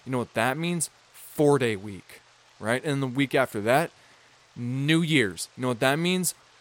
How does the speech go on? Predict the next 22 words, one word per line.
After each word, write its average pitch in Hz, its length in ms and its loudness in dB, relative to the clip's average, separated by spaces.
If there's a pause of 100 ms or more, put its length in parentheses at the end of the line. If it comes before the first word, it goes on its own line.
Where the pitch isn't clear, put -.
(120)
Four-day 139 640 2
week. 101 440 -12 (1000)
This 139 260 2
is 151 280 2 (460)
perfect, 147 680 0 (120)
right? 123 260 -2
I'm 147 120 -4
starting 190 380 0
to, 131 140 -8
this 170 160 0
is 208 80 -6
the 165 80 -4
reason 151 260 2
why 156 100 4
I 151 40 4
love 151 300 0
Christmas. 143 360 -2
We 175 120 -4
get 156 120 -2
four 165 240 0
days 160 240 0
off. 165 260 0